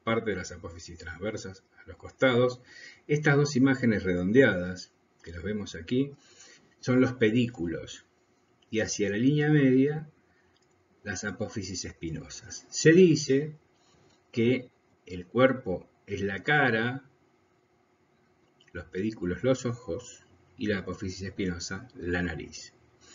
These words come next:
Esto tiene importancia, ya que a veces aparece una vértebra tuerta. Significa que no tiene un pedículo. El pedículo está,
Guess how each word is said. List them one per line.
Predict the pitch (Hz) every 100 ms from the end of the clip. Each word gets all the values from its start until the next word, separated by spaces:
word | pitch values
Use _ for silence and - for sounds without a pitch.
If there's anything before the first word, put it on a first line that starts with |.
| - - - -
Esto | 185 - 143 127
tiene | 127 143 127
importancia, | 113 95 95 92 87 87 107 107
ya | 110 107
que | 101
a | 104
veces | 131 113 107 113 117 - - _ _ _ -
aparece | 101 107 127 131 135
una | 131 127
vértebra | 120 123 120 117 95 -
tuerta. | 131 104 85 - - _ _ _ - -
Significa | - 107 101 92 117 131 123
que | 117 110
no | 117 135
tiene | 131 131 131 117
un | 113
pedículo. | 110 95 82 73 - - - _ _ _ - -
El | 107 92
pedículo | 110 147 131 113
está, | - 123 87